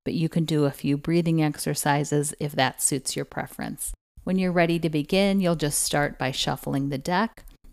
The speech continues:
And when you're done with that, just set the deck face down in front of you. Then, one by one, use your intuition to determine the color of the card.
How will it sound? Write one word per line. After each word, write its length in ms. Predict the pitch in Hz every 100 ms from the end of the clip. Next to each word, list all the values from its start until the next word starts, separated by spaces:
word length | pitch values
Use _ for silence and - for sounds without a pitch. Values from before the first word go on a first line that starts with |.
| -
And 140 | 165 165
when 120 | 165
you're 120 | 160
done 240 | 160 147 151
with 200 | 151 -
that, 400 | 185 262 - -
just 220 | 151 -
set 220 | 170 -
the 80 | 175
deck 300 | 175 196 -
face 420 | - 160 190 -
down 300 | 175 165 160
in 100 | 156
front 340 | - 151 143
of 120 | - -
you. 240 | - 160 - _ _ _ -
Then, 420 | 156 156 160 160 _ _ _
one 240 | 156 160 156
by 180 | 147
one, 440 | 147 175 175 170 -
use 340 | 160 156 160 160
your 160 | 156
intuition 680 | 156 143 147 160 160 170 160
to 120 | -
determine 540 | 147 135 - 156 151 147
the 80 |
color 400 | - - 151 151
of 260 | 151 143 143
the 100 | 143
card. 600 | - - 127 - -